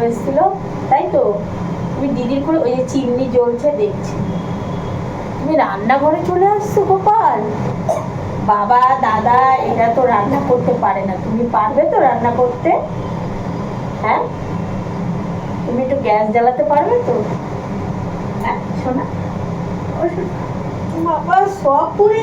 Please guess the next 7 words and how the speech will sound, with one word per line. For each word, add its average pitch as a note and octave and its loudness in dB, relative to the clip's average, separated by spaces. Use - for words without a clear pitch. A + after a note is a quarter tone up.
নিয়েছে, A#4 2
এই G4 4
দেখো G4 2
সাজুগুজু D4 2
হয়ে E4 2
গেছে, E4+ 2
স্নান D4 2